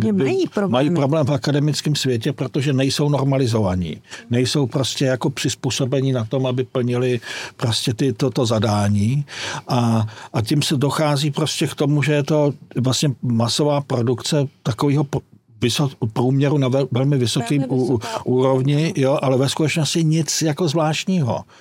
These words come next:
Speaker 2: Nic
Speaker 1: A nikdo to
Speaker 2: jakoby
Speaker 1: nechce číst.
Speaker 2: a nikdo ho nechce
Speaker 1: <laughs>
Speaker 2: číst, jo. No a tyhle lidi, a to je další důležitá věc pro E U, a kde prostě odbytiště přirozená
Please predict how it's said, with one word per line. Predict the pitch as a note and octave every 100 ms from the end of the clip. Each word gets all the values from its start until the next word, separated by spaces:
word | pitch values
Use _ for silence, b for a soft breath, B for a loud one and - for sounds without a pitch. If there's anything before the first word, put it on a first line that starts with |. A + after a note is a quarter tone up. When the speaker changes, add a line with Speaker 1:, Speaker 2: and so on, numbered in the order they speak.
| B B -
Speaker 2:
Nic | C#3
Speaker 1:
A |
nikdo | -
to | D#3
Speaker 2:
jakoby | D4 D3+ D#3+
Speaker 1:
nechce | D3+ D#4+ D4 -
číst. | - C4
Speaker 2:
a | D3+
nikdo | D3 F3
ho | D#3+
nechce | F3 G3+ B3+
Speaker 1:
<laughs> |
Speaker 2:
číst, | - G3 D3 - -
jo. | G#2+ G#2+ C#3 B B B B2+
No | D#3
a |
tyhle | B2+ E3 G3+
lidi, | F#3+ D#3+
a | F3+
to | A#2
je | E3
další | D#3+ D#3+ - F#3
důležitá | D#3 D#3 D3+ D#3+ F3 D#3+
věc | E3 -
pro | - E3+
E | C3 B2 A#2
U, | A#2
a | B2
kde | A2+ A#2
prostě | C3+ A3 F#3 - F3+
odbytiště | A2+ A2 A#2+ B2 A2 -
přirozená | A#2 - A#2 A2 A#2 A2+ A2+ G#2+